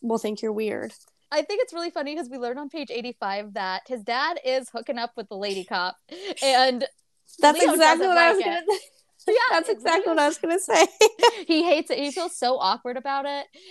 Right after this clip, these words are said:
Speaker 2: And he, like, read some of the text messages she
Speaker 1: <laughs>
Speaker 2: sent, and he's like, "These are definitely crossing line." And I'm just in my head like, "You can tell that this is crossing the line, but you can't give your sister an inch."
Speaker 1: <laughs>
Speaker 2: You fucker. She says,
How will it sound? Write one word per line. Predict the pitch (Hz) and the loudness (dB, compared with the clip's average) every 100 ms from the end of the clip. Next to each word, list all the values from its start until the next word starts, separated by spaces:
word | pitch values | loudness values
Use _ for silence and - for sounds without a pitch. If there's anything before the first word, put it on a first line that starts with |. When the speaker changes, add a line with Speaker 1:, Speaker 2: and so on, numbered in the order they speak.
| 302 - | -12 -2
Speaker 2:
And | 254 233 220 226 | 0 0 -2 -6
he, | 302 | -6
like, | 302 294 233 | -4 -6 -6
read | 202 220 202 _ | -6 -6 -8 _
some | - 269 | -8 -6
of | 233 | -4
the | 190 | -8
text | - 285 - 320 | -6 -8 -2 2
messages | 466 294 320 294 247 - | 2 4 2 2 -8 -12
she | 285 302 | -10 -8
Speaker 1:
<laughs> | - | -4
Speaker 2:
sent, | 302 285 370 370 | -2 -2 -4 -10
and | 254 277 | -4 -4
he's | 247 | -2
like, | 208 202 | -4 -4
"These | 285 | -4
are | 277 | -4
definitely | 202 220 220 196 | -2 -6 -6 -12
crossing | - 190 190 196 | -6 -4 -4 -6
line." | 190 185 | -4 -4
And | 202 - | -4 -2
I'm | 262 440 | 0 0
just | 480 370 | -4 -4
in | 302 | -4
my | 330 | -4
head | 330 269 | -4 -4
like, | 233 214 - 339 - | -4 -8 -10 -12 -2
"You | 311 508 | 0 0
can | 466 | -2
tell | 415 311 | -2 -2
that | 247 | -2
this | 214 294 | -2 -4
is | 277 | -4
crossing | - 254 254 233 | -6 -6 -6 -8
the | |
line, | 208 202 180 190 | -4 -4 -4 -8
but | 208 | -10
you | 277 339 | -10 -10
can't | - 302 269 | -8 -8 -4
give | 254 247 | -4 -2
your | 247 220 - 254 | -4 -6 -10 -14
sister | - 302 - 233 196 | -4 -4 -4 -4 -2
an | 196 | -2
inch." | 208 220 196 - - - _ _ - | -4 -6 -6 -10 -12 -12 _ _ 2
Speaker 1:
<laughs> | 392 - - - - _ _ _ | 2 2 -12 -20 -20 _ _ _
Speaker 2:
You | _ - | _ -10
fucker. | 226 - - - - 392 440 415 311 | -10 -8 -10 -10 -10 -6 -2 -2 -2
She | - 330 | 2 2
says, | 339 330 302 262 - | 4 2 2 -4 -10